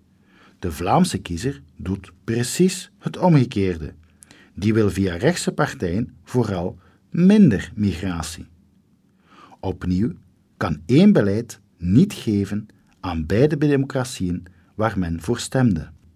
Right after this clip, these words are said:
Wie bevoegdheden regionaliseert, kan dus zijn kiezer veel gemakkelijker en coherenter beleid teruggeven, waarvoor die kiezer ook gestemd heeft. Dat is de reden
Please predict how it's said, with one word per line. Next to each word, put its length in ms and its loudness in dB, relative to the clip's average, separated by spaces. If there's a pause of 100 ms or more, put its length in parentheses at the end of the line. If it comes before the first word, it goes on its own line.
(1040)
Wie 100 2
bevoegdheden 720 2
regionaliseert, 1200 0 (520)
kan 160 2
dus 180 2
zijn 200 -2
kiezer 500 -6
veel 440 2
gemakkelijker 720 -6 (400)
en 340 -2
coherenter 720 0
beleid 520 -4
teruggeven, 640 -6 (380)
waarvoor 420 -4
die 140 -2
kiezer 380 -8 (100)
ook 340 -4
gestemd 560 -2
heeft. 480 -10 (1300)
Dat 320 2
is 140 2
de 80 0
reden 400 -2